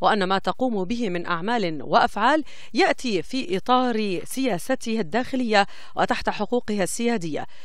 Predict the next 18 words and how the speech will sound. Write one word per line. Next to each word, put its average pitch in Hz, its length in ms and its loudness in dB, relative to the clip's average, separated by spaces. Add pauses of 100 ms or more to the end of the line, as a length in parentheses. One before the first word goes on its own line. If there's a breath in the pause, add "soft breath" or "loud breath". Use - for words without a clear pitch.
(120 soft breath)
في 196 140 0
حين 262 300 0
تتمسك 208 500 -2
الأطراف 233 420 0
الأخرى 214 400 4 (320 loud breath)
بكل 320 400 4
مطالبها 277 680 2 (260 soft breath)
حتى 175 280 0
يعود 190 320 0
البيت 196 460 0
الخليجي 262 720 -2
إلى 170 120 0
سابق 185 360 -2
عهده. 170 380 0 (440 soft breath)
فهل 349 240 8
تنجح 392 440 4
مهلة 214 600 0
الأسبوع 294 580 4